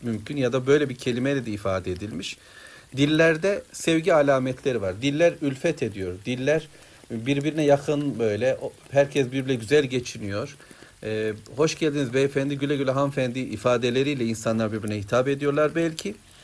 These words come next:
Ama yürekler bambaşka. Başka telden çalıyor kalpler. Her birisi birbirine öfke duyuyor. Yüzleri bir sempatikliği vitrinliyor. Ama kalplerde birbirlerine karşı hırs var, öfke var, nefret var, ayrılık söz konusu.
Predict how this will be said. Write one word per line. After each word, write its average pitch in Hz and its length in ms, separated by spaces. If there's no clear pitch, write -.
Ama 175 300
yürekler 156 520
bambaşka. 151 640
Başka 143 280
telden 143 360
çalıyor 127 400
kalpler. 104 440
Her 151 220
birisi 143 340
birbirine 135 280
öfke 139 380
duyuyor. 127 440
Yüzleri 139 520
bir 135 300
sempatikliği 147 880
vitrinliyor. 139 800
Ama 107 180
kalplerde 127 640
birbirlerine 120 500
karşı 123 560
hırs 143 320
var, 120 180
öfke 120 380
var, 117 200
nefret 139 460
var, 139 220
ayrılık 123 340
söz 113 280
konusu. 85 360